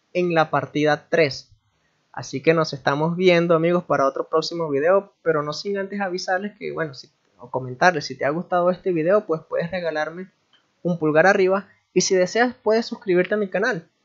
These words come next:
ya que no solamente hay, eh, partidas de maestros comentadas, sino que hay problemas de mate, eh, miniaturas, anécdotas, y hay muchísimas cosas más. También te quiero invitar a que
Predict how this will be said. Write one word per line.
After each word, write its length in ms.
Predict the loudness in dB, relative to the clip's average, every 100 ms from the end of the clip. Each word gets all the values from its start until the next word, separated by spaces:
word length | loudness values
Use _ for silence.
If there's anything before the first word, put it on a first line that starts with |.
| _
ya 120 | -6 -2
que 120 | -2
no 80 | 0
solamente 640 | 2 2 2 2 4 6
hay, 280 | 4 2 _ _ _ _
eh, 200 | 2 2
partidas 460 | 0 -6 -2 0 0
de 80 |
maestros 460 | -2 -2 -4 -4 -10
comentadas, 580 | -6 -4 -2 0 0 -2
sino 260 | -10 -14 -6
que 80 |
hay 120 | -4 -2
problemas 420 | -4 -4 -4 -6
de 100 | -4
mate, 680 | 2 2 2 -4 -6 -8 _ _ _
eh, 140 | -8 -4
miniaturas, 1000 | -2 -2 -2 0 0 2 -2 -4 -14 _ _ _ _ _ -4
anécdotas, 880 | -2 2 2 2 -2 0 -4 -8 _ 0
y 80 |
hay 100 | 0
muchísimas 540 | 2 -2 -6 -4 -6 -4
cosas 320 | -8 -4 -2
más. 360 | 0 0 -4 _ _ _ _
También 260 | -4 -2 0
te 140 | 0
quiero 220 | 2 2
invitar 520 | 4 0 4 4 2 _ _ _ _
a 140 | -2 -2
que 520 | 2 6 6 4 -4